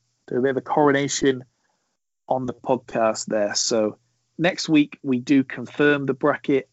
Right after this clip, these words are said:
and then we also confirm which films will be going in to the bracket that starts the following week, and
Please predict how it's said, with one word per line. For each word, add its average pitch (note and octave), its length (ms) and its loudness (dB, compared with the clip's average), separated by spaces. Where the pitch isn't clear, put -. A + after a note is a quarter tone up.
and B2+ 160 -4
then C3 180 0
we C3 200 4
also B2+ 600 2
confirm C3 720 0
which C#3+ 400 -4
films C3+ 580 0
will C3 160 0
be A#2+ 100 -2
going A#2+ 400 0
in A2+ 280 -4
to B2+ 100 -2
the A2+ 80 0
bracket B2 520 -2
that G#2+ 120 -6
starts A#2+ 400 -2
the A#2+ 80 -4
following A#2 460 0
week, A2 400 -2
and A#2 380 -6